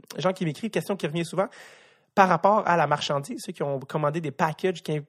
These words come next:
qui impliquaient de la marchandise. Quand est-ce que je vais recevoir ma marchandise ? Eh bien, on est exactement là-dedans aussi en ce moment. On vient juste, juste de terminer la campagne, euh, même pas une semaine. Donc, euh, on est en train de faire les bilans, on est en train de, de, de tout compter ça. Et le temps de, de, de, de faire les commandes, puis que ça, ça, ça, ça se fasse,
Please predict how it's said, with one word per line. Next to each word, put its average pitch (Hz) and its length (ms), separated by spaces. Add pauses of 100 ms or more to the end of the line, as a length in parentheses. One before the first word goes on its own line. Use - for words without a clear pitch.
qui 160 100
impliquaient 160 240
de 151 60
la 131 80
marchandise. 139 520
Quand 170 220
est-ce 190 80
que 160 100
je 143 60
vais 139 60
recevoir 143 440
ma 139 100
marchandise ? 135 400
Eh 160 60
bien, 165 160 (320)
on 151 140
est 175 160
exactement 170 400
là-dedans 165 260
aussi 170 140
en - 20
ce - 80
moment. 226 160
On - 20
vient 196 180
juste, 190 200
juste 214 140
de 170 60
terminer 156 280
la 151 80
campagne, 143 380
euh, 131 220
même 135 180
pas 156 100
une 147 80
semaine. 180 260 (280)
Donc, 147 180
euh, 139 300
on 147 100
est 151 120
en 147 60
train 170 100
de 160 40
faire 165 120
les 147 100
bilans, 160 240
on 180 40
est 170 60
en 139 40
train 160 120
de, 147 100
de, 131 180
de 131 120
tout 160 220 (160)
compter 135 240
ça. 208 220 (420)
Et 131 160
le 135 80
temps 160 160
de, 131 320
de, 123 160
de, 120 180
de 123 340 (100)
faire 139 180
les 127 100
commandes, 147 400
puis 147 100
que 139 60
ça, 131 160
ça, 131 140
ça, - 380
ça - 140
se - 140
fasse, 170 180